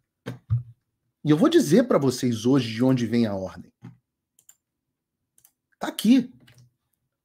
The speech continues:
De onde vem a ordem pra ch-, chamar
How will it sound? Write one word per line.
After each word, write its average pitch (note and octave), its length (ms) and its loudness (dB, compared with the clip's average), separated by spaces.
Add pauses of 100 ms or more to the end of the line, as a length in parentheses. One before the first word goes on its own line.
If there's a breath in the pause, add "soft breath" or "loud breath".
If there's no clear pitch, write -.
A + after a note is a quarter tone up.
(800)
De B2 180 2
onde D4+ 260 6
vem G3+ 260 2
a G#3 100 2
ordem E3+ 380 4
pra D#3 200 0
ch-, - 400 -16
chamar E3+ 600 -4